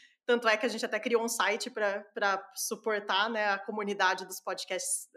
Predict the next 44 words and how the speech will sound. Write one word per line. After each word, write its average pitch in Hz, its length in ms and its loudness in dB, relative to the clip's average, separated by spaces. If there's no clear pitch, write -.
narrativos, 202 680 -4
e 190 60 -8
tem 190 160 -8
um 190 60 -6
monte 190 240 -4
de 185 80 -12
recursos 190 500 -10
lá. 202 280 0
Pra 220 180 -12
quem 202 160 -12
não 185 80 -16
conhece, 185 360 -6
chama 190 200 -4
Cochicho, - 760 -8
é - 80 -14
cochicho - 640 -10
ponto 202 280 -12
org. 175 280 -8
Mas, 202 840 2
mas 220 220 4
eu 226 160 6
acho 214 260 2
que 262 80 -8
tem 269 160 2
muito, 262 480 4
por 240 160 2
exemplo, 220 240 0
no, 262 300 4
no 285 420 2
espaço 233 400 2
de - 80 -12
podcast 214 400 -2
narrativo 220 640 -2
ainda 320 280 2
tem 349 320 -4
um 240 160 -2
chão, 269 580 0
muito, 262 540 2
muito 214 320 -6
chão 208 340 -2
pra 202 140 -4
ser 202 140 -4
coberto, 180 560 -2
assim. 185 360 -6